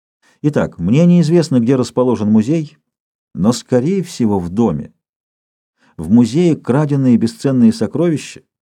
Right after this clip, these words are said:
Естественно, он должен хорошо охраняться. Лет восемь назад один из моих агентов в Дурбане, наблюдая за разгрузкой корабля, заметил, что на многих ящиках стояло имя Каленберга.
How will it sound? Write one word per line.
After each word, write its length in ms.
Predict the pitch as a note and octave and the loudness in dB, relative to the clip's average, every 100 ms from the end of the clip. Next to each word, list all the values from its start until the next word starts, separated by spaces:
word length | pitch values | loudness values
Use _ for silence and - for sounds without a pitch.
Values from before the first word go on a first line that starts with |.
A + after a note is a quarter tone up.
| _ _ - | _ _ -16
Естественно, 600 | D#2+ - G2+ C#3+ - A#2+ | -16 -8 -6 -6 -2 0
он 100 | F#2+ | 0
должен 240 | F#2 E2+ | -2 -4
хорошо 340 | E2+ A2 G#2 C3 | -6 -6 -2 -4
охраняться. 640 | A#2+ C#3+ F2 D2+ - - _ _ _ _ _ _ _ _ - | -2 -4 -4 -6 -12 -18 _ _ _ _ _ _ _ _ -2
Лет 380 | D3 G3+ - | 0 0 -4
восемь 460 | D#3+ F3 F#3+ F3 B2 | -8 -2 -2 0 -2
назад 580 | B2+ B2+ E3 G3 - - _ _ _ _ _ _ _ _ _ | 0 0 -2 -4 -8 -20 _ _ _ _ _ _ _ _ _
один 300 | G#2 G#2 D3 | -4 0 0
из 80 | C3+ | 0
моих 240 | C#3+ C#3 | 0 0
агентов 440 | C#3 C#3 G#3 F3+ A2 | -2 -2 -2 -2 -4
в 60 | |
Дурбане, 500 | G2+ A#2+ F2 E2+ D#2 - _ _ _ | 0 0 2 0 -2 -10 _ _ _
наблюдая 500 | A2 B2+ D3 D3 C3 | 0 2 2 2 2
за 120 | G#2 | 2
разгрузкой 480 | A#2+ A#2 B2+ B2+ G#2+ | 0 0 -4 -2 -4
корабля, 540 | A2+ A#2 C3+ F#3 F3 - _ _ _ - | 0 -2 0 -2 -4 -10 _ _ _ -6
заметил, 400 | F#2+ D#3 G3 E3 | -2 0 0 -2
что 160 | - | 0
на 120 | C3 C3+ | 0 2
многих 380 | E3 A3 F3+ | 2 2 0
ящиках 460 | E3 D#3 - - F2+ | 0 -2 -2 -10 -12
стояло 340 | - B2 C3 | -4 0 0
имя 340 | A2+ - F3+ D#3+ | 0 -2 -2 -2
Каленберга. 680 | - C#3 F#2 D2+ C#2 C2+ | -2 -2 -2 -6 -10 -16